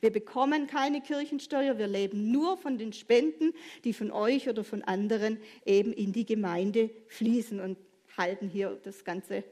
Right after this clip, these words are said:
aufrecht. Aber wenn wir in eine Phase kommen, wo wir unsere Rechnungen nicht mehr bezahlen können, wo die Gehälter nicht mehr bezahlt werden können,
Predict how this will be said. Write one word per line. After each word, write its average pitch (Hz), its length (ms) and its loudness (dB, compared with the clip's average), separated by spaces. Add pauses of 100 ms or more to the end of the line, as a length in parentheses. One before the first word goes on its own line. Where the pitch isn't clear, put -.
aufrecht. - 580 -2 (400)
Aber 240 240 4
wenn 302 200 4
wir 302 120 2
in 269 200 2
eine 254 280 2
Phase 269 420 -4
kommen, 269 600 2 (300)
wo 233 120 8
wir 247 120 6
unsere 254 280 2
Rechnungen 240 520 2
nicht 196 180 -2
mehr 196 140 0
bezahlen 196 600 -2
können, 254 360 0
wo 233 80 4
die 220 100 -2
Gehälter 226 460 2
nicht 214 240 -6
mehr 214 120 0
bezahlt 208 520 0
werden 226 340 0
können, 262 440 2